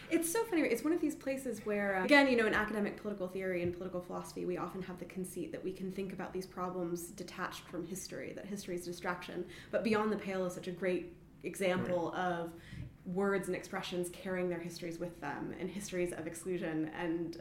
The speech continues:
Speaker 1: oppression. Um, so the pale derives from the Latin "palus," which means stake, sort of fence stake.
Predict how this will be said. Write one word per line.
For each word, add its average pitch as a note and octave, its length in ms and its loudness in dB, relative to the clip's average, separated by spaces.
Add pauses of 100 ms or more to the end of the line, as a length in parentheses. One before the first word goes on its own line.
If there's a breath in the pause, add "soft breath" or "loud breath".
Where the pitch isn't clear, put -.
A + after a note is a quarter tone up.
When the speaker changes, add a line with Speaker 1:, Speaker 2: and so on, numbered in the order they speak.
Speaker 1:
oppression. D#3 640 -4 (400 loud breath)
Um, F#3+ 200 4
so G#3+ 340 6 (100)
the G3+ 380 4 (600)
pale A#3+ 720 6 (200 loud breath)
derives G3 380 4
from F#3 120 4
the F#3 80 4
Latin F3+ 380 2
"palus," F3+ 640 -2
which - 200 -8
means F3+ 520 2
stake, - 640 0
sort F#3 140 -6
of F3+ 80 -4
fence - 340 -2
stake. - 440 -6